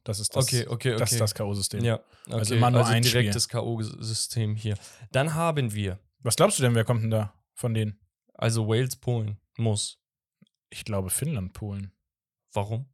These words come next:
Speaker 1: Timo Pukki.
Speaker 2: Bruder, Johnson und Ampadu und Daniel Jones und
Speaker 1: Ampadu, Junge, Ampadu ist nicht mehr.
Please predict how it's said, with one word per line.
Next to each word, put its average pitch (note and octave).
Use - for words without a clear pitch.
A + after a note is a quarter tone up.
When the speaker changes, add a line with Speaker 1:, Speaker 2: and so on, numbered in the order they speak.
Speaker 1:
Timo G2
Pukki. G2
Speaker 2:
Bruder, A2
Johnson A2+
und G#2
Ampadu A2+
und G#2
Daniel G#2+
Jones A2
und -
Speaker 1:
Ampadu, A#2+
Junge, A#2
Ampadu B2
ist D3
nicht G#2
mehr. F#2